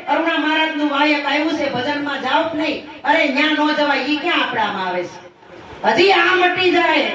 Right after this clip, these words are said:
ત્યારે ગુરુના શબ્દ સમજાય, ત્યાં સુધી નહીં સમજાય. અરુણાબેનની વાણી બહુ કડવી છે અને લાગશે બહુ કડવી. જાણે ને ઈ જ પાય, બીજા ન પાય. બીજા તો વલ્લા પોપડા કરે, બોળા ચોપડે.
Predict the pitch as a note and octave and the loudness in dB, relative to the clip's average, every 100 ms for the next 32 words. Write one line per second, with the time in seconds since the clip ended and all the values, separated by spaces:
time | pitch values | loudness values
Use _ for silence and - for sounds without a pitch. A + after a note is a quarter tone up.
0 | - - - - D4 E4 F#4+ G4 F4+ F#4+ | -8 -12 -14 -6 0 4 4 4 4 4
1 | F4 E4+ E4 E4+ D#4+ D4+ D#4 D#4 C#4 B3+ | 4 2 0 2 2 2 2 2 4 2
2 | G#3 - - - C#4+ D4+ D#4 D4+ D4 C#4+ | -2 -6 -12 -4 0 0 0 0 0 2
3 | E4 E4 C#4+ C#4+ C4+ C4+ C#4+ C#4 C#4+ C#4 | 0 0 0 0 2 2 0 2 0 0
4 | C4+ C#4 C#4+ D#4 E4 D#4 D4+ D4 C#4 A3+ | 0 -2 0 0 2 0 0 -2 -4 -6
5 | - - - - - - - - - - | -8 -10 -16 -20 -18 -18 -18 -18 -20 -20
6 | - C4+ E4+ D#4 D4+ D#4+ - F4+ F4+ F4 | -4 2 4 4 4 2 2 4 6 4
7 | F4 D#4+ D#4 D4 C#4 C#4 D#4 E4+ D#4 C#4 | 4 2 0 0 2 0 0 0 0 0
8 | D4 D4 - C#4+ C#4+ - - - - B3 | 0 -2 0 2 2 -2 -8 -12 -6 0
9 | D4+ D#4 D#4 F4 F4+ D#4 D4 D#4 E4 E4+ | 2 4 4 6 6 4 4 2 4 4
10 | D4+ B3 C4+ C#4+ C4+ C4+ C#4+ C4+ - A#3+ | 4 4 2 2 2 4 4 4 2 0
11 | B3+ - - - - A#3+ C#4 D4 C#4 C#4 | 0 -4 -8 -14 -2 4 4 4 4 2
12 | D4 C#4+ C4+ - | 4 2 0 -2